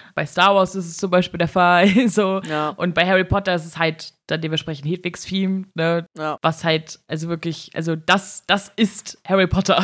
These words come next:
Speaker 1: <laughs> so, ne?
Speaker 2: Ja.
Speaker 1: Das ist so, ja. Und wie du schon gesagt hast, man hört das und denkt sich so, "Ja, genau so, so klingt, so klingt Musik, wenn sie magisch ist." Genau
Speaker 2: Ja.
Speaker 1: so sollte sich das anhören. <laughs> So, ne?
Speaker 2: Voll.
Speaker 1: Also,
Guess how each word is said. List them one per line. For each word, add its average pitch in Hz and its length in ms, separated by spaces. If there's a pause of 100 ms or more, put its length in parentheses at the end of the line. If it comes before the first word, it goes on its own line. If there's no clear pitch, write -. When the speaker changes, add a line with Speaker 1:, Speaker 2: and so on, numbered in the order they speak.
Speaker 1:
<laughs> 240 80
so, 220 280
ne? 202 100
Speaker 2:
Ja. 160 240 (220)
Speaker 1:
Das 196 180
ist 196 160
so, 180 360 (100)
ja. 151 260 (280)
Und 190 400 (200)
wie 185 140
du 196 80
schon 202 180
gesagt 180 340
hast, 180 240
man 180 120
hört 220 260
das 208 220
und 185 140
denkt 185 140
sich - 100
so, 180 120
"Ja, 165 200
genau 190 380
so, 247 380 (140)
so 277 220
klingt, 240 460
so 277 100
klingt 247 280
Musik, 196 340
wenn 190 140
sie 180 140
magisch 160 460
ist." - 300
Genau 226 260
Speaker 2:
Ja. 170 80
Speaker 1:
so 233 160
sollte 190 260
sich 175 160
das 175 140
anhören. 156 360
<laughs> - 320
So, 226 340
ne? 190 260
Speaker 2:
Voll. 156 380
Speaker 1:
Also, 156 420